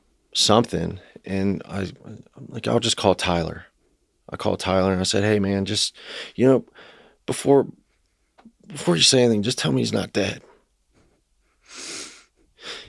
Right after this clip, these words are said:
He's like, "Yeah, he, he died last night." And, uh, you know,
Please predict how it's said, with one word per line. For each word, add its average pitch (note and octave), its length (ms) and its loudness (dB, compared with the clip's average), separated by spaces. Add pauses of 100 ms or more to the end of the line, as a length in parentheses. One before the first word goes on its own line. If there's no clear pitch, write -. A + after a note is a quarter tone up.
(100)
He's - 100 -6
like, C#3 160 -4
"Yeah, C#3 300 2
he, A2+ 200 -2 (200)
he A2 100 -10
died A2 320 0
last G2 300 -2 (100)
night." - 160 -6 (160)
And, - 200 -12
uh, - 180 -4 (2250)
you - 140 -4
know, F3+ 280 0